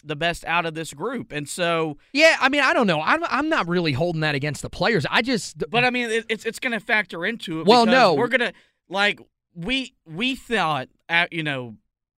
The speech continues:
Speaker 1: we thought, I mean, we said after the year ended, if any staff changes be made, that's, that's what
Speaker 2: After the year ended, we were saying that in season.
Speaker 1: So, y-, you
Speaker 2: I
Speaker 1: know,
Speaker 2: mean
Speaker 1: y-,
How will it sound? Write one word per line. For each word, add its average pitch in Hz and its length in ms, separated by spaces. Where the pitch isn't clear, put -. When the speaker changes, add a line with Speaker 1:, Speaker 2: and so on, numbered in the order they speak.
Speaker 1:
we 196 140
thought, 185 280
I 190 40
mean, 196 140
we 294 100
said 254 260
after 214 300
the 185 100
year 170 260
ended, 123 360
if 226 200
any 285 280
staff 226 400
changes 202 400
be 160 160
made, 120 360
that's, 220 300
that's 180 340
what 247 120
Speaker 2:
After 185 160
the 143 120
year 190 260
ended, 202 300
we 277 140
were 277 160
saying 226 340
that 226 180
in 254 220
season. 185 600
Speaker 1:
So, 233 540
y-, 196 160
you 214 120
Speaker 2:
I 254 80
Speaker 1:
know, 240 200
Speaker 2:
mean 220 200
Speaker 1:
y-, 180 80